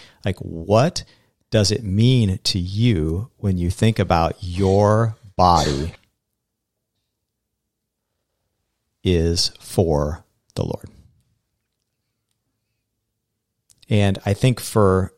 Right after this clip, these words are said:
Kristen and I, you know, that was something that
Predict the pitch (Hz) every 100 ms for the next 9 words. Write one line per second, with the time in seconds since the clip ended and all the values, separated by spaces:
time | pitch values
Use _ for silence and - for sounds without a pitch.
0 | _ - 120 - 104 90 - 87 85 87
1 | 87 - - _ _ _ _ _ _ _
2 | _ _ _ _ - _ _ - 107 90
3 | 107 139 127 - 110 113 98 92 95 101
4 | 87 87 -